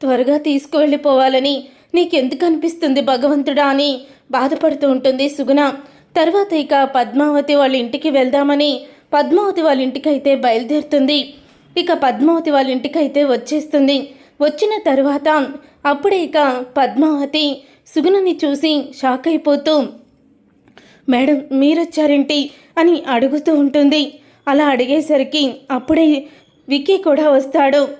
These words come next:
విక్కీ సుగుణని చూసి షాక్ అయిపోతూ ఉంటాడు. "భయపడకు బాబు,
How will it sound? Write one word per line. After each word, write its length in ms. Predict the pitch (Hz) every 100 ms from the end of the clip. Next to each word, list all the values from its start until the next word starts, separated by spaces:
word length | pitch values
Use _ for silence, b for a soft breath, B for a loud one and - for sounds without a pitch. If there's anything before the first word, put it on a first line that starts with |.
| 262
విక్కీ 400 | 254 254 302 294
సుగుణని 480 | 277 247 302 302 294
చూసి 440 | 285 277 320 285 277 B B -
షాక్ 260 | 311 349
అయిపోతూ 420 | 330 285 262 262
ఉంటాడు. 520 | 285 269 285 277 285 277 - B B 247
"భయపడకు 500 | 233 269 302 294 285
బాబు, 420 | 254 226 262 262